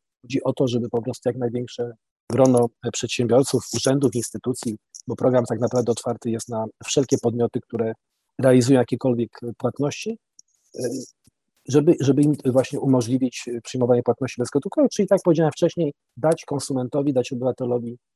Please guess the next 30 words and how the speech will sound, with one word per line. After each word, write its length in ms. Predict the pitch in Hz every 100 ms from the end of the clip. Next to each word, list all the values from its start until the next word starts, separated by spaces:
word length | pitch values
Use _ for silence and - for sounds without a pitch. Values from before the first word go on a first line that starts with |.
| _ _
tą 100 | 131
możliwość 380 | 123 117 131 117
wyboru, 400 | 117 131 147 160 - _ _ _ -
e, 40 | 117 - -
czy 140 | 147
to 80 | 160
będzie, 220 | 147 123
czy 120 | -
będzie 180 | 139 139
płacił 340 | 135 123 123
go-, 140 | 120 113
gotówką, 520 | 123 120 120 143 135 120
czy 140 | 120
będzie 200 | 127 123
płacił 580 | - 117 - 117 110 113
kartą, 400 | - 131 - 123
czy, 200 | 113 117
czy 160 | 107 107
właśnie 280 | 117 - 110
chociażby 340 | - 113 110
innym 300 | 117 117 110
instrumentem 500 | 113 - 120 117 120
płatniczym, 420 | 135 - 208 226
ale 80 | 175
chodzi 240 | - 190 180
generalnie 320 | 156 151 151
o 40 |
to, 120 | 143
żeby 260 | 131 127 131
był 200 | 123 127